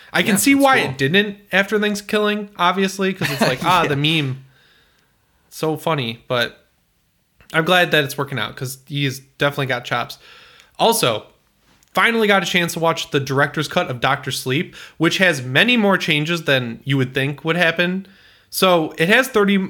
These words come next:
Speaker 1: thirty more minutes of extra footage, and from what I can tell, just Googling around, it's all scenes from the book that were added back in, that were taken out
Speaker 2: Mm.
Speaker 1: from the movie, um,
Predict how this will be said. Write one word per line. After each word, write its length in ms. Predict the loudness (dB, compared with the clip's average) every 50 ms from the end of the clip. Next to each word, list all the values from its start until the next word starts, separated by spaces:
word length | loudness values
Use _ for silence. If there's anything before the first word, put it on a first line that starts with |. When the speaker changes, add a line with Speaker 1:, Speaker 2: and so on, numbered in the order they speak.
| -10 -12 _ -2
Speaker 1:
thirty 180 | -2 0 0
more 180 | 0 0 -2 0
minutes 280 | 0 0 0 -2 -2
of 80 | -6 -6
extra 280 | -6 -6 -4 -4 -6 -6
footage, 360 | -2 -2 0 2 0 0 -2
and 120 | -6 -8 -4
from 180 | -2 -2 0
what 120 | 0 2 0
I 60 | 0
can 140 | 0 -2 -6
tell, 200 | -4 -2 -2 -2 -2
just 180 | -4 -6 -6
Googling 380 | -6 -4 -2 -2 -2 -2 -2 -2
around, 320 | -2 -2 0 0 0 -2
it's 160 | -4 -6 -4 -2
all 140 | -2 -2
scenes 320 | -2 -2 -2 -2 -2 -2 -2
from 160 | -4 -4 -4
the 80 | -4 -4
book 340 | -4 -4 -4 -4 -4 -6 -6
that 160 | -4 -4 -2
were 100 | -2 -2
added 320 | -2 -2 -2 -2 -2 -2
back 260 | -2 -2 -2 -2 -4 -6
in, 320 | -6 -6 -6 -6 -8 -10 _ _ -6
that 100 | -4 -4
were 60 | -4
taken 260 | -4 -4 -4 -2 -2
out 80 | -2 -2
Speaker 2:
Mm. 40 | -4
Speaker 1:
from 60 | -6
the 40 | -8
movie, 400 | -8 -8 -4 -4 -2 -4 -4 -6 -14 -20 -20 -20 -20 -20 -20 -20 _ _ -4
um, 460 | -2 0 2 2 2 0 -2 -4 -10